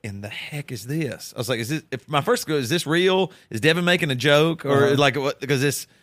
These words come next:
Speaker 1: this is crazy. And then I was like, "No, the artwork's way too good for a joke. This isn't, this isn't something where somebody's just goofing."
Speaker 2: That's not Megan.
Speaker 1: Like, like, no, no, no. So it's, uh, I was like, "Wow, what is this?" And so my initial thought was, one, "Is this what we're gonna do?"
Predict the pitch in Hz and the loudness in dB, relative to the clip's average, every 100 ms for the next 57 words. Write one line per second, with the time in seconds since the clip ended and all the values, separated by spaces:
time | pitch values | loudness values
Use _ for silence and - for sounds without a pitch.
0 | _ - 175 196 170 202 139 120 151 139 | _ -2 -2 0 2 4 2 2 2 2
1 | 127 104 120 135 107 123 131 117 98 104 | 2 -2 0 0 0 0 2 0 -4 -2
2 | 117 139 131 - 101 92 90 87 95 87 | 2 4 4 2 0 0 -4 -4 -4 0
3 | 110 107 131 170 131 123 - - _ - | 0 2 2 2 2 -2 -6 -20 _ 0
4 | 143 175 139 - 147 127 127 120 113 131 | 2 2 0 2 2 2 2 2 0 2
5 | 123 113 98 131 139 104 95 120 151 147 | 2 0 2 2 2 0 0 0 2 2
6 | 131 127 120 120 101 135 123 123 139 143 | 4 4 4 2 0 -2 -2 -2 -4 -2
7 | 131 170 123 98 95 _ _ - 151 151 | -2 -2 -4 -4 -8 _ _ 2 2 4
8 | 170 180 - - 165 131 110 - _ _ | 2 0 -4 2 4 4 2 -2 _ _
9 | _ _ _ - 160 127 107 123 170 160 | _ _ _ -4 -4 -4 -6 -6 -2 2
10 | 98 - _ - 131 165 185 180 113 92 | 0 -2 _ -8 -4 2 2 2 0 -4
11 | 120 120 160 143 143 185 185 160 151 123 | -4 0 2 2 2 0 2 2 2 4
12 | 123 120 117 165 180 190 - _ _ _ | 2 0 0 2 2 0 -6 _ _ _
13 | _ _ _ - 110 - 143 165 180 143 | _ _ _ -8 -4 -2 2 4 4 6
14 | 147 143 139 143 | 6 6 2 -2